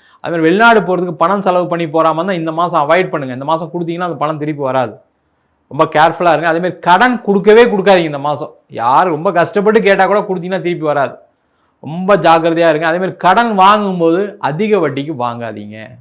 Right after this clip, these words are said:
அதிக வட்டிக்கு வாங்குற மாதிரி சூழ்நிலைகள் உங்களை தள்ளும், ஜாக்கிரதையா இருக்கிறது ரொம்ப, ரொம்ப முக்கியம்.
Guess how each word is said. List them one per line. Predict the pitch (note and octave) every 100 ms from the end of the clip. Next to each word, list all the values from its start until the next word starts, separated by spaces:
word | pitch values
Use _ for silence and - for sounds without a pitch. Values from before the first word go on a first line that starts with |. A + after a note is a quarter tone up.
| _ _ _ _ _ _
அதிக | A#2 C3+ E3+ D3+
வட்டிக்கு | D3+ D#3
வாங்குற | D3 D#3+ D#3+
மாதிரி | D#3 E3
சூழ்நிலைகள் | D#3+ F3 E3+ D#3 D#3
உங்களை | E3 C#3+ C3
தள்ளும், | C3+ D3 D3 C#3+ A#2 A2 A2+
ஜாக்கிரதையா | C3 C#3+ D#3
இருக்கிறது | D3+ C3+ C3
ரொம்ப, | C#3 A#2 B2
ரொம்ப | C3
முக்கியம். | C3 A2 _ -